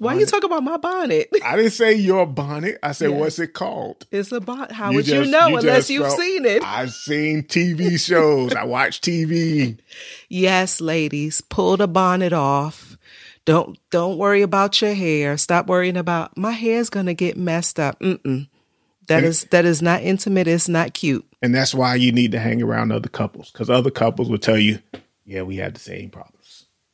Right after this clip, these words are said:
Speaker 2: same things." And then you laugh about it.
Speaker 1: Yes.
Speaker 2: And you keep it moving.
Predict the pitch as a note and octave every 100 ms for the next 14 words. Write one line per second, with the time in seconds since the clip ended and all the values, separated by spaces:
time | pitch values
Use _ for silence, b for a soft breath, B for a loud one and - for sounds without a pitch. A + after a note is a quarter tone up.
0 | _ _ F#2+ F#2+ F#2+ - - - - _
1 | A2 A2 A#2+ B2+ C#3+ E3+ A2+ G2+ - -
2 | _ _ _ _ _ - D#3+ D3+ - -
3 | - - F#2+ F#2 - A2 A#2+ A#2+ G2+ -